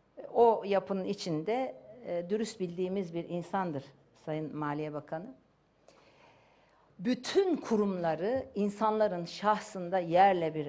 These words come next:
eden bir partili cumhurbaşkanımız var. Bütün mesele bu. Eğer ilkeler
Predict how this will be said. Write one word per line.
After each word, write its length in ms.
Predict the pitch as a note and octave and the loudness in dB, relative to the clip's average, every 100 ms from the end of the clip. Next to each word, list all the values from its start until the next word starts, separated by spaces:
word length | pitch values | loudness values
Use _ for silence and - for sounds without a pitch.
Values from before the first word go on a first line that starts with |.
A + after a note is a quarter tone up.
| - | 0
eden 840 | E3 E3+ E3+ F3 E3 E3 E3 C#3+ | 2 4 2 2 0 -2 -6 -8
bir 520 | D#3 D3+ D3 - - _ - - - _ _ _ _ _ _ _ _ _ | -4 -4 -6 -14 -20 _ -20 -20 -20 _ _ _ _ _ _ _ _ _
partili 520 | - F3+ D#3 - D#3+ D#3+ | 2 4 4 2 -2 0
cumhurbaşkanımız 1000 | D3+ C#3+ D3+ C#3 C3 - C#3 C3+ A#2+ B2 | -2 -2 -2 -2 -4 -4 -4 -2 -4 -8
var. 160 | G2+ - - _ _ _ | -16 -18 -20 _ _ _
Bütün 240 | C#3+ - G#3+ | -16 -8 -6
mesele 480 | C#3 C3 C#3 D3 A#2+ | -4 -6 -6 -6 -8
bu. 100 | A#2+ - _ _ _ _ | -12 -18 _ _ _ _
Eğer 400 | F3+ G#3+ F3 - - | 0 4 4 2 -6
ilkeler 680 | C#3+ - E3+ F#3+ F#3 - | -6 -2 0 0 0 -6